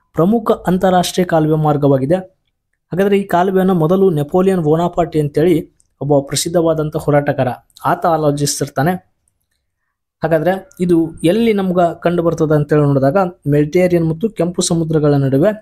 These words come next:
ಇವು ಸೇರಿಸ್ತಾವ ಅನ್ನೋದು ನಿಮ್ಗೆ ಗೊತ್ತಿರಲಿ. ಇನ್ನ ನೆಕ್ಸ್ಟ್ ಕ್ವೆಶ್ಚನ್ಸ್ನ ನೋಡೋಣ್ರಿ.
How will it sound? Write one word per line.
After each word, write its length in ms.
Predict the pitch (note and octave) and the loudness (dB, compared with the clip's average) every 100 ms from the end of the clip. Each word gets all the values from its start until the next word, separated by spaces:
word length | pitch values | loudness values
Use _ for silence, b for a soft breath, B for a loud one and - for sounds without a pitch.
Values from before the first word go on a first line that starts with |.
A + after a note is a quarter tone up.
| _ _ E3 | _ _ 0
ಇವು 240 | D#3+ D3+ - | 0 -2 -8
ಸೇರಿಸ್ತಾವ 560 | - D3 F3+ - D#3 | -2 0 -2 0 0
ಅನ್ನೋದು 300 | D3 D3 D#3 | 0 0 0
ನಿಮ್ಗೆ 600 | C#3+ - - C3 C3 C3+ - _ C3 | -2 -6 -6 -2 0 -2 -6 _ -2
ಗೊತ್ತಿರಲಿ. 500 | C3+ - C#3 D#3 F#3+ b b b | -2 0 -2 0 -2 b b b
ಇನ್ನ 160 | F#3+ F3+ F3+ - - C#3 | 0 0 -2 -10 -4 0
ನೆಕ್ಸ್ಟ್ 280 | F#3 G3 - | 0 -2 -4
ಕ್ವೆಶ್ಚನ್ಸ್ನ 520 | G3+ - F#3 - E3+ | -4 -2 -4 -2 -2
ನೋಡೋಣ್ರಿ. 520 | D3+ C#3 C#3 F3 F#3+ | 0 0 0 -2 -4